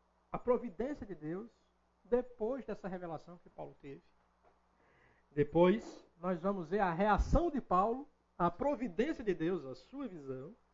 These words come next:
E depois nós vamos ver a resposta que Deus dá a Paulo após a reação de Paulo. E aí Paulo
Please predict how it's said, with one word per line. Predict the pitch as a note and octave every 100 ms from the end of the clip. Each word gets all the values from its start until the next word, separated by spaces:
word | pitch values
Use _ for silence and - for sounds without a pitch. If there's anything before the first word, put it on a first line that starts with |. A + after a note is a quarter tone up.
| _ _ _ _ _ _ _
E | -
depois | D3 D#3 G3 A#3 C4 - -
nós | G#3 F#3+ E3
vamos | G3 E3+
ver | C#3+ E3+ E3
a |
resposta | D3 D3 - - - G3+ - G#3
que | -
Deus | D#3+ D3+ G3 -
dá | D#3+
a | C3+
Paulo | - C#3+ D#3+ A3 - _ _ _ _ _ _ -
após | C#3+ - C#3 C#3+ C#3+
a | C3+
reação | C#3+ C3 - C3+
de | B2+
Paulo. | - C#3 G3 - _ _ _ _ _ _ _ -
E | A#3+
aí | A#3+
Paulo | - A3+ A#3 B3